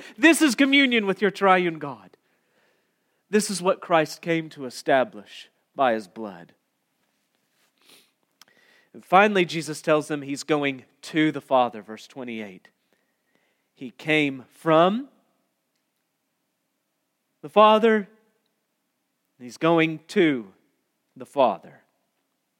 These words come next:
Jesus is going to the Father.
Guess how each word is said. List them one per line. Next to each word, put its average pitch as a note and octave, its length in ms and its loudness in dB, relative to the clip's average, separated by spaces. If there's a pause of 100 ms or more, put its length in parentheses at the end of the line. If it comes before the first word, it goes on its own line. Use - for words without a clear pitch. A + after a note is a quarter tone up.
(840)
Jesus G3+ 440 -2
is G#3+ 120 -6
going A3 320 2
to A#3 240 2
the A3+ 100 0
Father. A3+ 600 4